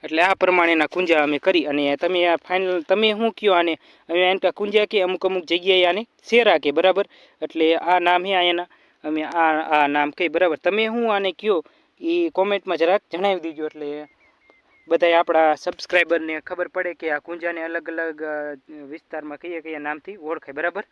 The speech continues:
તો હવે તમને હું આને કાં બાજુનું જીરું રહ્યું એ બતાવી દઉં કે એ હજી કેટલું લીલું છે.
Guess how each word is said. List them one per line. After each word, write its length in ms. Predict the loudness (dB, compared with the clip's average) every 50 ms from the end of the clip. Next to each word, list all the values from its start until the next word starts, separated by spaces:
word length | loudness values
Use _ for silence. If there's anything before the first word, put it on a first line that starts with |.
| _ _ _ _ _ _ _ _ _ _ _ _ _ _
તો 120 | -12 -8 -6
હવે 140 | -6 -4
તમને 240 | -2 -2 -2 0 0
હું 180 | -2 0 2 2
આને 140 | 2 2 2
કાં 140 | 0 0
બાજુનું 400 | 2 2 0 0 -2 -6 -10 -10
જીરું 220 | -8 -8 -8 -8 -8
રહ્યું 180 | -8 -10 -10
એ 180 | -8 -8 -8 -8
બતાવી 400 | -6 -6 -4 -2 0 0 0 -2
દઉં 140 | -6 -8 -10
કે 120 | -10 -12
એ 200 | -10 -8 -8 -8
હજી 160 | -8 -10 -14
કેટલું 400 | -12 -8 -10 -8 -8 -10 -14 -14 -16 _
લીલું 380 | -12 -12 -10 -10 -8 -10 -10 -10
છે. 140 | -12 -16